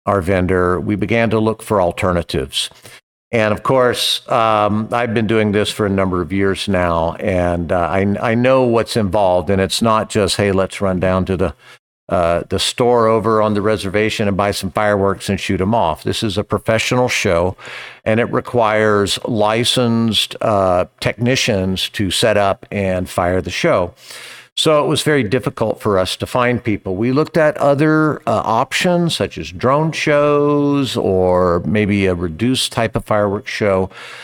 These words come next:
Uh, and the great thing that happened was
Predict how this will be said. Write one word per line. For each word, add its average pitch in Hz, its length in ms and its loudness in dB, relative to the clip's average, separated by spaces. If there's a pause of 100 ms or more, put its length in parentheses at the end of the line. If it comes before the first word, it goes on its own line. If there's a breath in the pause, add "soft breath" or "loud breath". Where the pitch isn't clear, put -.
(180 loud breath)
Uh, 98 320 0 (540)
and 147 580 2 (100)
the 147 220 -2
great 190 300 0
thing 185 160 0
that 131 180 2
happened 143 600 0
was 107 640 2